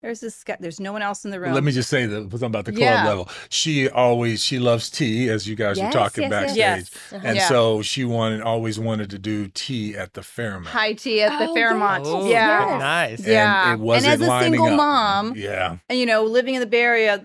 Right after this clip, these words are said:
Speaker 1: the Fairmont, going to Fairmont for high tea, there was just no way that I could afford that, but
Speaker 3: Right.
Speaker 1: always loved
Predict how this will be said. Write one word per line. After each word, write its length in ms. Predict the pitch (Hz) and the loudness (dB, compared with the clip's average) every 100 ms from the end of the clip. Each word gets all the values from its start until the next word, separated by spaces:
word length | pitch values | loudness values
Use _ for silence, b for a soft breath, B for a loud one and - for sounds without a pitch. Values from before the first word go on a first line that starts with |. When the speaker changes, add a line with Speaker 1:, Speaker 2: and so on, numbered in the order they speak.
| - | -6
Speaker 1:
the 160 | 202 | -6
Fairmont, 540 | 190 233 233 220 208 196 | -2 0 2 2 0 -2
going 260 | 214 220 | -4 -4
to 200 | 220 202 - _ | -6 -10 -12 _
Fairmont 340 | 214 208 196 | -6 -2 -4
for 120 | - | -6
high 220 | 185 196 196 | -4 -2 -2
tea, 580 | - 277 269 262 262 b b _ | -6 -4 -2 -2 -6 b b _
there 80 | 311 | -6
was 120 | 302 | -4
just 180 | 285 - | -6 -6
no 140 | 220 | -6
way 320 | 170 170 170 175 | -2 -2 -2 -2
that 80 | 180 | -2
I 120 | 180 | -2
could 120 | 190 | -4
afford 440 | 180 - 208 180 165 | -8 -4 -2 -2 -2
that, 320 | 160 156 - 214 | -2 -2 -4 -6
but 80 | 202 | 0
Speaker 3:
Right. 80 | |
Speaker 1:
always 300 | 220 233 226 | 0 0 -4
loved 560 | 214 208 190 190 185 - | -4 2 4 2 -2 -10